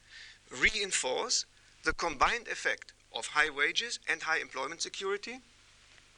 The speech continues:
which is to make employers, uh, invest in skills in order to further improve the functioning of internal labor markets and to justify the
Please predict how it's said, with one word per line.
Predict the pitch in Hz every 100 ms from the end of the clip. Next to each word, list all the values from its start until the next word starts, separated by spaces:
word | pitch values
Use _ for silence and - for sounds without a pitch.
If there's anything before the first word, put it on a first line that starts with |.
| - - -
which | 131 139 -
is | 151 190 - - - - - - -
to | 156
make | 139 147 165
employers, | 160 - 123 170 202 - - - - - -
uh, | 135 127 - - -
invest | - 143 113 127 - - - _ _ - -
in | 143
skills | 135 - 147 123 156 240 - - _ _ _ _ - - - - - 156
in | 156
order | 170 175
to | 151
further | 131 165 185 196 -
improve | 147 117 151 180 -
the | 143
functioning | - 117 - - 160 175 156
of | 143 -
internal | 143 139 156 156
labor | 131 127 117
markets | 123 131 240 - - - 160
and | 165
to | 165
justify | 139 120 - 151 160
the | 151